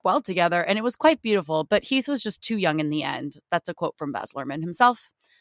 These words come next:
Also up for McGregor's role was Jake Gyllenhaal, who previously recalled how grueling the audition process was for the film, and it led to the beginnings of his friendship with Heath Ledger. To be fair, though, when Ledger turned down Australia, it was because of Brokeback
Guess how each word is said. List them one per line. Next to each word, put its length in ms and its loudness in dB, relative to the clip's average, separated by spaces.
Also 260 8
up 180 6
for 100 2
McGregor's 480 0
role 240 6
was 140 0
Jake 200 2
Gyllenhaal, 640 4
who 220 0
previously 440 0
recalled 520 4
how 400 2
grueling 380 0
the 160 2
audition 320 0
process 340 0
was 160 -6
for 140 -8
the 80 -8
film, 320 -2
and 140 4
it 100 4
led 140 6
to 80 -4
the 100 -2
beginnings 320 0
of 100 -2
his 120 -4
friendship 420 -2
with 160 -8
Heath 180 -14
Ledger. 440 0
To 100 -4
be 100 2
fair, 280 4
though, 260 8
when 160 2
Ledger 320 4
turned 340 -2
down 200 4
Australia, 640 2
it 80 -2
was 160 -4
because 320 -6
of 140 -6
Brokeback 300 -6